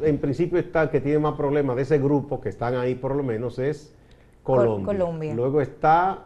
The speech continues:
Speaker 1: eh, Honduras, me parece, ¿no? Luego está, ahí
Speaker 2: Está
Speaker 1: es
Speaker 2: Costa
Speaker 1: Costa
Speaker 2: Rica.
Speaker 1: Rica, Paraguay,
Speaker 2: Panamá.
Speaker 1: Argentina. Ah, bueno, es Panamá.
Speaker 2: Ujú.
Speaker 1: Panamá, Argentina,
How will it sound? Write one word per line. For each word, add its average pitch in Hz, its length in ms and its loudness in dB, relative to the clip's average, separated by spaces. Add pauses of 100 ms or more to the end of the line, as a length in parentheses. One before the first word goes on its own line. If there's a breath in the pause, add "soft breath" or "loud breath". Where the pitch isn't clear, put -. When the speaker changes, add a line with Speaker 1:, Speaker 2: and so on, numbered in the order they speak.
(100)
Speaker 1:
eh, 101 580 -6 (460)
Honduras, 110 500 2
me 101 100 -4
parece, 104 400 -8
¿no? 143 180 -10 (760 soft breath)
Luego 131 300 0
está, 160 640 2
ahí 123 280 -2
Speaker 2:
Está 214 220 0
Speaker 1:
es 208 60 -2
Speaker 2:
Costa 220 280 -6
Speaker 1:
Costa 117 280 -2
Speaker 2:
Rica. - 0 -
Speaker 1:
Rica, 170 960 2
Paraguay, 147 760 2 (540)
Speaker 2:
Panamá. 180 380 0
Speaker 1:
Argentina. 165 580 2 (480)
Ah, 143 120 2
bueno, 147 180 4
es 139 60 -2
Panamá. 143 460 2 (180)
Speaker 2:
Ujú. 202 180 -6 (360)
Speaker 1:
Panamá, 127 640 0
Argentina, 147 920 -2